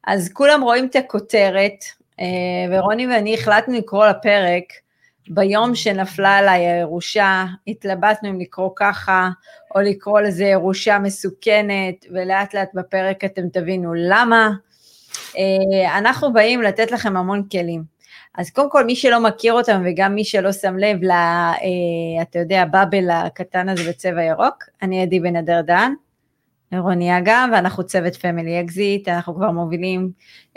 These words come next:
אה, קרוב לשש שנים, משקיעים, אה, ומאמנים אותם איך הם יכולים להשקיע, אה, בחו"ל, איך הם יכולים לפתח תיק נכסים ולהתפתח אישית תוך כדי,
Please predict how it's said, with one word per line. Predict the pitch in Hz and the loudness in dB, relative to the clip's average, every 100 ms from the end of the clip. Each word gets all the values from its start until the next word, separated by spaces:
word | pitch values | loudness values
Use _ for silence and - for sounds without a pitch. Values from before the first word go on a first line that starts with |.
| - | 4
אה, | 190 190 190 185 185 | 6 8 6 4 2
קרוב | 202 196 226 | 4 4 6
לשש | 226 226 233 | 4 2 -4
שנים, | - 226 220 214 214 _ _ _ _ _ - - | -2 -2 0 -2 -4 _ _ _ _ _ -12 -6
משקיעים, | 277 190 190 - 185 - 214 202 190 _ _ _ _ _ - | 0 0 0 -4 -8 -2 0 0 -4 _ _ _ _ _ -6
אה, | 180 180 175 175 175 | -2 0 0 2 0
ומאמנים | 170 175 180 180 202 220 | 0 0 2 2 2 2
אותם | 208 196 190 180 180 - | 0 2 2 2 0 -4
איך | - 214 226 - - | 0 2 2 0 -6
הם | - 214 214 | -4 0 0
יכולים | 208 202 - 180 180 214 214 208 - _ _ - | 0 -2 -2 -2 0 0 0 -4 -10 _ _ -4
להשקיע, | 180 180 - - 196 190 185 185 - - | -2 -2 -6 -2 4 6 6 4 0 -2
אה, | 190 185 | -2 -2
בחו"ל, | 165 190 - 180 170 180 _ _ - | -2 -4 -4 -4 -4 -10 _ _ -6
איך | 196 196 | -6 -4
הם | 202 | -4
יכולים | 196 202 190 190 | -4 -2 -2 -2
לפתח | 190 190 190 185 180 - | -4 -4 -2 0 -2 -4
תיק | 185 - | -8 -4
נכסים | 190 180 190 - 185 180 175 | -6 -4 -6 -4 -4 -2 0
ולהתפתח | 185 185 190 - 185 190 185 180 | 0 -2 -4 -6 -2 2 2 0
אישית | 185 180 - 208 - | -4 -4 -2 -4 -2
תוך | 175 - | -6 -4
כדי, | 185 160 165 | -6 -4 -6